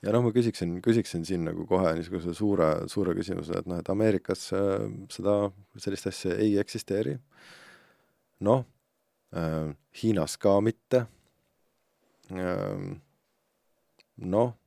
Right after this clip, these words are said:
Aafrikas ka mitte. Et, äh, mis sa arvad, kas see on nagu sihuke positiivne, et Euroopas nagu tehakse sellist asja või,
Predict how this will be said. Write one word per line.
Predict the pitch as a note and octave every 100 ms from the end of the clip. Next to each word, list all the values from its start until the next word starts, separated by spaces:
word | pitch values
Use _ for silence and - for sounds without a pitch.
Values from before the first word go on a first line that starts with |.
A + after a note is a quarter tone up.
| _ _ _ _ -
Aafrikas | F#2+ G2+ F#2 F2+ - -
ka | - G#2+ A#2 B2
mitte. | B2 B2 _ - B2+ A#2 _
Et, | - F2 - _ -
äh, | F#2+ F2+ - - - _ _ _ _ _
mis | B2 B2 C3+
sa | C3+
arvad, | G#2+ D2+
kas | - -
see | C3+
on |
nagu | A2
sihuke | G2+ G#2+ F2+
positiivne, | D3 D#3+ E3 - F2+ D#2+ D#2 -
et | -
Euroopas | E2+ E2+ E2+ E2+ -
nagu | E2+ F2
tehakse | E2+ D#2+ -
sellist | F2 E2+ -
asja | F2+ - F2
või, | D#2